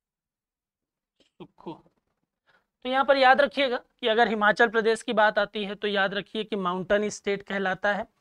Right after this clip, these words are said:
शिमला कैपिटल है, सुखविंदर सिंह सुक्खू जो हैं वो इसके सीएम हैं। और अगर गवर्नर भी याद रखना है तो गवर्नर भी आप याद रख सकते हैं कि हिमाचल प्रदेश के गवर्नर शिव प्रताप शुक्ला हैं। बात समझ में आ रही है?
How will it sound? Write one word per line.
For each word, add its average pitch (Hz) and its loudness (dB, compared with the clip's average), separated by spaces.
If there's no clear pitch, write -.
शिमला 240 2
कैपिटल 226 -2
है, 240 -4
सुखविंदर 202 -8
सिंह 202 -14
सुक्खू - -12
जो 185 -6
हैं 170 -14
वो 202 -2
इसके 196 -8
सीएम 208 -8
हैं। 180 -14
और 214 2
अगर 226 6
गवर्नर 226 2
भी 220 -4
याद 208 0
रखना 208 -6
है 165 -8
तो 214 -6
गवर्नर 180 -4
भी 214 -6
आप 196 -2
याद 170 -4
रख 170 -8
सकते - -16
हैं 175 -10
कि 170 -12
हिमाचल 160 -10
प्रदेश 160 -10
के 160 -14
गवर्नर 151 -10
शिव 240 -8
प्रताप 165 -10
शुक्ला 143 -12
हैं। 135 -18
बात 185 -6
समझ 214 -4
में 214 -2
आ 208 2
रही 208 -2
है? 254 -4